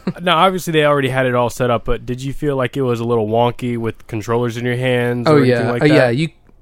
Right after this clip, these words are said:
Speaker 1: you couldn't even move. Like, uh, there's no moving. You just have to stand in one spot, and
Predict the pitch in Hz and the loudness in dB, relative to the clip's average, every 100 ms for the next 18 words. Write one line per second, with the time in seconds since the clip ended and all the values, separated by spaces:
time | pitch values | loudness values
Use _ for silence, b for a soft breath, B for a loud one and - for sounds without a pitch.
0 | - 160 151 190 170 147 127 117 117 110 | -8 -6 0 0 2 0 -2 -2 -2 -2
1 | 113 113 113 117 113 110 110 117 - 127 | -4 -6 -6 -8 -6 -6 -8 -10 -8 -4
2 | 131 131 120 123 120 117 117 117 135 127 | -2 -2 0 -2 -2 -4 -6 -6 -6 -8
3 | 127 - 123 117 113 113 - - 113 110 | -10 -8 -6 -6 -6 -6 -8 -6 -6 -6
4 | - 117 110 104 | -8 -8 -8 -10